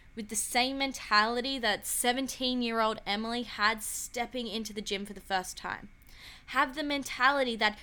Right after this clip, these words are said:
you may not be where you want to be right now, but because you are taking that first step, you are putting yourself on the way to getting there. Okay, and all you need to do is trust in the process. Trust that with hard work, commitment,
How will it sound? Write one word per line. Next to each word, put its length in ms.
you 260
may 200
not 280
be 220
where 160
you 180
want 240
to 100
be 180
right 280
now, 360
but 140
because 400
you 100
are 40
taking 400
that 200
first 180
step, 220
you 100
are 40
putting 320
yourself 340
on 80
the 80
way 160
to 60
getting 300
there. 200
Okay, 280
and 160
all 180
you 160
need 180
to 80
do 160
is 140
trust 480
in 100
the 60
process. 560
Trust 680
that 120
with 120
hard 500
work, 380
commitment, 680